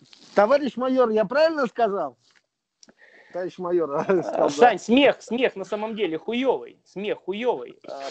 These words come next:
Speaker 2: потому что все говорят, что, э, попадет, да, чип, и мы будем чипированы, за нами будут следить. То есть так не следят, понял, да?
Speaker 1: Ага,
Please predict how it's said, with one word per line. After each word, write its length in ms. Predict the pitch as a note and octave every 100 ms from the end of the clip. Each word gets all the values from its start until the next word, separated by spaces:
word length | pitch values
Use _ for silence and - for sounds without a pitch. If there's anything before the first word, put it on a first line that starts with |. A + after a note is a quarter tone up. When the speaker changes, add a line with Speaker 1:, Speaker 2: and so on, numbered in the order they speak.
| -
Speaker 2:
потому 320 | E3 F#3+ G#3
что 180 | - F#3+
все 240 | - A#3+
говорят, 560 | F3+ F#3 A3 C#4 A3+ -
что, 640 | - F#3 F#3 F3 E3 D3+
э, 440 | D3 D3 D#3 - - -
попадет, 580 | E3 F#3+ G3 A3 F#3 -
да, 280 | D3+ D3 C3
чип, 380 | - G3 - _
и 180 | F3+ F#3
мы 160 | F3+ A3+
будем 360 | F#3 G3 F#3 E3
чипированы, 580 | - G3+ C#4 A#3+ F#3+
за 80 | E3+
нами 180 | G#3+ G#3
будут 260 | F3+ F#3+ -
следить. 420 | G3+ G3+ F3 C#3
То 60 | F3
есть 100 | -
так 180 | A#3+ -
не 80 |
следят, 480 | F#3 G#3+ A3+ E4 -
понял, 300 | G3 F#3+ D#3
да? 120 | F3+ B3+
Speaker 1:
Ага, 240 | D3 E3